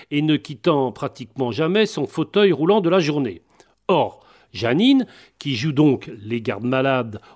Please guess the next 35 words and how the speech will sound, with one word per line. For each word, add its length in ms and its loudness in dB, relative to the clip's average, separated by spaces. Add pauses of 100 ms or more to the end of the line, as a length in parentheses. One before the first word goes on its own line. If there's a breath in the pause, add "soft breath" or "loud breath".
auprès 340 -2
de 200 -4
sa 260 -6
grand-mère, 560 2
commence 480 2
à 60 0
en 120 4
avoir 400 2
plus 200 0
qu'assez. 480 -2 (680 soft breath)
Elle 120 -6
est 160 -4
amoureuse 500 2
d'un 220 -4
certain 640 -6
Jean-Claude 640 -2
Gentil, 540 -2 (200 soft breath)
il 120 -6
a 60 -2
vingt-quatre 540 -2
ans, 200 -2 (460 soft breath)
et 60 -8
c'est 260 -6
avec, 640 2
euh, 320 4
avec 240 -2
lui 200 2
qu'elle 260 2
veut 180 0
faire 380 2
sa 220 0
vie 180 2
et 60 2
se 120 0
marier. 460 2